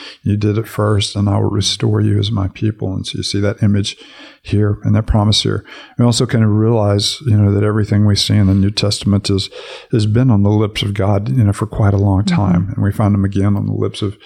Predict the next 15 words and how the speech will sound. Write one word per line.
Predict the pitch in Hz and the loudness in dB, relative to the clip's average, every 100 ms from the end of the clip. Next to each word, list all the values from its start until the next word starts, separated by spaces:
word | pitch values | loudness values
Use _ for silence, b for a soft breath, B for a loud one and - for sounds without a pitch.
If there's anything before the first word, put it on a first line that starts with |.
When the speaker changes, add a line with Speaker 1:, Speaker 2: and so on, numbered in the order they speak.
| B B B B | B B B B
Speaker 1:
you | 107 104 | 0 2
know, | 101 | 2
Jesus | 98 101 104 98 95 | 0 0 0 0 0
in | 90 95 | 0 0
so | 107 | 2
many, | 98 101 98 - | 2 2 0 -2
you | 101 | -2
know, | 101 | -2
so | - | 0
many | 101 98 | 0 0
key | - 98 | -2 -6
places. | - 95 95 101 - - B B B B B _ - | -4 -2 -2 -2 -4 -8 B B B B B _ -4
I | 90 - | -4 -2
love | - 95 - | -6 -6 -8
this. | 104 - - | -10 -10 -14